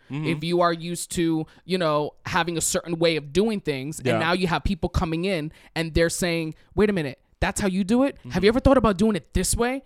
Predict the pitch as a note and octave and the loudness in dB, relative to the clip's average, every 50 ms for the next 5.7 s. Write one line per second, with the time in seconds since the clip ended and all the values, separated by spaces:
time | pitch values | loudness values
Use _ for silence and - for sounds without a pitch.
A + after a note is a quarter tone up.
0 | _ - B2+ C3 F3+ F#3+ F3+ - - F#3 D#3+ F#3 - - G3 F#3+ F3 D#3 D3+ B2+ | _ -14 -10 -6 -2 -2 -2 0 0 0 0 0 -2 -2 0 0 0 0 -2 -4
1 | D3+ D3+ D#3+ E3+ E3+ D#3+ C#3+ D#3 D#3+ D#3 D#3+ E3 E3+ E3+ D#3 E3 E3 E3+ F#3 G3 | -4 -4 -2 -2 -4 -6 -4 -2 0 0 0 -2 -2 -4 -6 -4 -2 -2 0 -2
2 | A3 A#3 - B2 A#2+ A2+ G#2 F3 F3 E3 D#3+ D#3 - - - E3+ E3 D3+ - - | -2 -4 -6 -6 -4 -2 -2 -2 -2 -4 -6 -8 -8 -8 -10 -8 -6 -4 -4 -2
3 | F3+ F3 F3+ G3 F#3 E3 - E3+ E3+ D#3+ - - D3+ E3 E3+ E3+ F3 E3 D#3+ C#3+ | -2 -2 -4 -6 -6 -8 -6 -4 -4 -4 -4 -6 -8 -6 -2 -2 -2 -2 -2 -4
4 | D#3+ D#3+ E3 E3+ F#3+ G#3 A#3 C4 B3 - - - C#3 F3+ A#3 C#4+ - - B3+ G3+ | -4 -4 -2 -2 -4 -4 -4 -6 -8 -10 -14 -12 -8 -4 -4 -2 0 0 0 0
5 | F3 G3+ F#3+ E3+ E3 D#3+ - - G3+ A#3+ C#4 G#3 E3 D#3 | 0 0 0 0 0 0 -2 -6 -4 -4 -4 -4 -4 -6